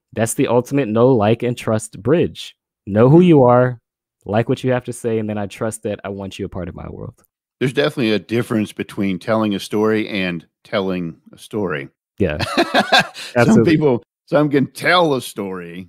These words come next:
Speaker 2: like,
Speaker 1: Yeah.
Speaker 2: they, they can fabricate a story
Speaker 1: Yep.
Speaker 2: and thus have to keep fabricating to maintain that story,
Speaker 1: Yeah.
Speaker 2: which eventually I, you can see the la-, the lack of depth that just, you re-, <laughs> and when it erodes, like, yeah,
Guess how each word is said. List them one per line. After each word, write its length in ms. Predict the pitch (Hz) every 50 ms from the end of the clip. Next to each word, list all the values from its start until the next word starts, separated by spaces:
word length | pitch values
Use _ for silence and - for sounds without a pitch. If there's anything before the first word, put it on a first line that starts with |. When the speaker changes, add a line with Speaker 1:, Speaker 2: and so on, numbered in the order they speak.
| _ _ -
Speaker 2:
like, 160 | 101 95 92
Speaker 1:
Yeah. 120 | 80 80 76
Speaker 2:
they, 180 | 87 110 117 110
they 200 | 90 95 120 123
can 160 | 120 - 78
fabricate 720 | - - - 151 - 330 311 262 185 - - 120 110 104 90
a 80 | 87
story 640 | - - - - 95 87 85 82 80 76 76 90 92 104
Speaker 1:
Yep. 80 | 104 - _ _ _ _ _ _ _ _ -
Speaker 2:
and 200 | 107 110 117 107
thus 280 | 123 127 120 117 -
have 180 | - 113 110 -
to 80 | - 87
keep 320 | - - - 208 226 220
fabricating 840 | - - 131 131 123 117 120 123 - - 117 110 110 104 107 104 101 -
to 220 | - 104 101 98
maintain 480 | 95 98 98 98 98 - 196 262 294 233
that 180 | 123 101 87 -
story, 640 | - - 92 87 82 80 78 76 78 87 95 104 107
Speaker 1:
Yeah. 200 | 113 95 87 87 - _ _ _ _ _
Speaker 2:
which 360 | - 117 120 120 117 - - -
eventually 840 | - 139 110 110 143 160 156 - - 139 123 120 123 117 113 110 -
I, 240 | - 107 107 104 - - -
you 120 | 120 113 101
can 140 | - 110 98
see 200 | - - 120 107
the 80 | 101 92
la-, 220 | 95 101 - -
the 140 | - 95 87
lack 280 | 90 98 92 92 -
of 160 | 90 82 78 80
depth 240 | 92 85 80 - _ _ _ _
that 300 | 90 87 82 80 - _
just, 380 | _ - 87 82 - - - - _ _ _ _ _ _ _ _ _ _ _ -
you 200 | 104 95 90 87 - -
re-, 120 | 143 - _ _
<laughs> 100 | _ _
and 100 | - 104
when 100 | 120 123
it 120 | 107 104 101
erodes, 480 | 95 95 98 104 104 101 98 95 82
like, 200 | 98 87 87 - -
yeah, 300 | - 78 80 78 73 73